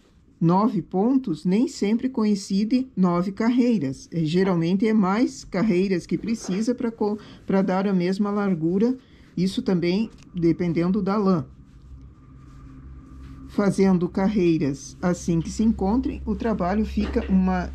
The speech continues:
ideia de geométrico bem interessante. Eu fiz com quatro cores, podem ser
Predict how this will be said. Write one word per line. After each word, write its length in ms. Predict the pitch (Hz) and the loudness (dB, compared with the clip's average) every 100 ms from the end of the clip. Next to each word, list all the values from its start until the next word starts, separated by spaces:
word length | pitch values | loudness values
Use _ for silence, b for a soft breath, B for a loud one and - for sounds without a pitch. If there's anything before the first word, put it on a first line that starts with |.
| - | -4
ideia 560 | 185 180 135 165 220 202 | -2 0 0 2 2 0
de 140 | 160 | -2
geométrico 760 | 151 175 175 160 160 214 - 165 | -4 -4 -2 -2 -2 -6 -8 -6
bem 280 | 160 175 | -2 0
interessante. 800 | 220 220 214 208 - 156 - - - - - - - - 69 71 - - 71 - B B B - | 0 0 -2 -4 -4 -6 -6 -10 -10 -8 -6 -6 -6 -8 -8 -6 -6 -4 -4 -4 B B B 2
Eu 120 | 190 | 2
fiz 240 | 190 208 | 2 0
com 140 | - 180 | 0 0
quatro 380 | 170 165 - | 0 0 -2
cores, 400 | - 170 196 - | -2 -2 -2 -4
podem 360 | - 180 175 175 | -4 -4 0 2
ser 400 | - 175 190 214 | 2 2 2 0